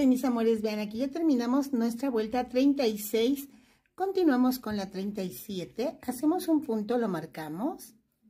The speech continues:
Dos, tres y una disminución. Nos vamos a ir tejiendo así por toda la vuelta, tres puntos, una disminución. Al final tendremos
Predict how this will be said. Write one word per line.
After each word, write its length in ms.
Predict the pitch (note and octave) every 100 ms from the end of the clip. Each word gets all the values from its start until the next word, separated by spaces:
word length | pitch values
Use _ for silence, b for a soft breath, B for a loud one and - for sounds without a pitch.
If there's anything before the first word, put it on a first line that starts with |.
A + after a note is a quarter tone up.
| _ _ _ _ _ _ _ _ G#3 G#3+ A3 G#3+ _ G#3 G#3+ _ _ _ _ _ _ _ _ _ - -
Dos, 840 | F#3+ E3+ D#3+ F3 D4+ F#4 - - _ _ _ _ _ _ _ _ _ _ _ _ _ _ _ - _ _ _ _
tres 800 | G#3 F#3+ F#3 A#3+ G4+ - - - _
y 120 | - D4+
una 160 | D#4+
disminución. 600 | D4+ C#4+ C4 A3 - E3 - _ _ _ - - _ _ _ - b b b b _
Nos 140 | C#4+ D4
vamos 300 | E4 G4 F4+
a 80 |
ir 100 | E4+
tejiendo 420 | - F#4 F4+ F4+ F4
así 300 | - D#4+ F4+
por 200 | C4+ B3+
toda 220 | A3+ A3+
la 120 | A#3
vuelta, 320 | C4 C4+ C4+
tres 180 | B3 B3
puntos, 340 | - A#3 A3+
una 160 | A#3 G#3+
disminución. 800 | G#3+ A3 A#3+ B3 C#4 C4+ C#4 B B _ -
Al 180 | F4+
final 260 | F4+ D4+ C4
tendremos 520 | C4 A3+ A#3 B3 -